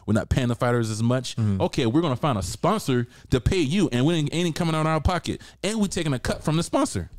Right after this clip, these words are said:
Speaker 2: Yep.
Speaker 1: Bro,
Speaker 2: Yep.
Speaker 1: listen to me. Listen to me. The U F C, whoever was running the U F C, these motherfuckers are masterminds.
Speaker 2: <laughs>
Speaker 1: Masterminds, bro.
Speaker 2: <laughs> For real.
Speaker 1: Oh my God, bro. Like, they're finding somebody else to pay.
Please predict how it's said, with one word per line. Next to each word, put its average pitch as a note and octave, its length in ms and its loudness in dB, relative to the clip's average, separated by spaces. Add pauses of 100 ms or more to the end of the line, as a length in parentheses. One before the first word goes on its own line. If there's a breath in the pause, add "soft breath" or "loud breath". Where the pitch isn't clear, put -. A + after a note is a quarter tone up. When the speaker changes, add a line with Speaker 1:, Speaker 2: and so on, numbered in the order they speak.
(100)
Speaker 2:
Yep. - 160 2 (1000)
Speaker 1:
Bro, F#3 680 -2
Speaker 2:
Yep. G2 240 0
Speaker 1:
listen A3+ 280 0
to A3+ 120 0
me. B2+ 200 0 (520)
Listen A3 260 2
to D3+ 140 0
me. F#2 160 -2 (260 soft breath)
The E3 100 4
U A#3+ 160 2
F A#3+ 80 -2
C, A#3+ 360 0 (800)
whoever A#3 360 4
was F#3 100 2
running G3 260 2
the G3+ 100 -2
U G#3 160 4
F G#3 40 -2
C, G#3+ 220 -2
these G3+ 260 2
motherfuckers C3+ 580 -2 (140)
are G#2+ 340 0 (160)
masterminds. A2 1120 2
Speaker 2:
<laughs> - 1400 6
Speaker 1:
Masterminds, F#3 1300 2
bro. G#2 160 2
Speaker 2:
<laughs> B2 460 4
For B2+ 180 4
real. B2+ 440 6
Speaker 1:
Oh B3+ 220 6
my D#3 220 4
God, E3+ 500 0
bro. A2 180 4
Like, A#2+ 300 2
they're E3+ 240 0
finding A3+ 280 0
somebody F#3+ 280 0
else F#3+ 120 -2
to C#3+ 80 0
pay. F#3+ 400 -2